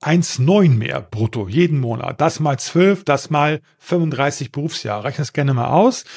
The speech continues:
Und auf dieses Gehalt würdest du verzichten, würdest du keine Weiterbildung machen. Also selbst wenn du jetzt gut verdienst als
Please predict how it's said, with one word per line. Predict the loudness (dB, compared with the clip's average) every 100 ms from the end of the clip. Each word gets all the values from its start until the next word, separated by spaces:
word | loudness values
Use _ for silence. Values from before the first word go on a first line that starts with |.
| -20 -20 -10
Und | -4
auf | -2
dieses | 0 -2 -2
Gehalt | -2 0 2
würdest | 0 0
du | -2
verzichten, | -4 -8 -6 -4 -4 -4 -4 0
würdest | 0 0 0
du | 0 0
keine | -2 0 0 0
Weiterbildung | -2 -2 -4 -6 -4 -4 -2
machen. | -2 -2 -2
Also | 0
selbst | 0 2
wenn | 2
du |
jetzt | 2 0
gut | -4 -2
verdienst | 0 2 4 2 -2 -6 -6
als | -4